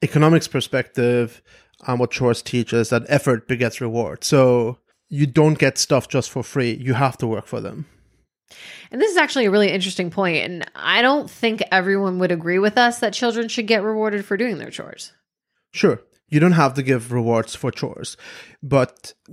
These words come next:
Speaker 1: we chose to do this because it allows us to teach basic economics to our children. So you do something, you get something. Um,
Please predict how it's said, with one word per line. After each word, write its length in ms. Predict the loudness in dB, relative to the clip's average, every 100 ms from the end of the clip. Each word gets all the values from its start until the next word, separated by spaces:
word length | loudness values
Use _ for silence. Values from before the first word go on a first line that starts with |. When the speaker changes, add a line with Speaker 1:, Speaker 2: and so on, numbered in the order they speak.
| -18 0
Speaker 1:
we 220 | 2 2
chose 320 | 4 2 2
to 80 | 2
do 140 | 2
this 400 | 2 2 -2 -8 -16 -10 -8
because 440 | -6 2 2 2
it 140 | -2
allows 380 | 2 4 4 2
us 180 | 0 -2
to 80 | -8
teach 600 | -4 0 0 -2 -8 0
basic 240 | 2 2
economics 560 | -2 -2 -2 -4 -8 -8
to 160 | -6 -4
our 80 |
children. 400 | -4 -6 -8 -10
So 320 | -4 -2 -2 -6 -14 -20 -2
you 140 | -2
do 160 | 2 2
something, 480 | 4 2 2 0 2
you 100 | 0
get 240 | 0 0
something. 540 | -6 -8 -8 -10 -10 -16 -20 _ -6
Um, 600 | -2 0 -2 -2 -6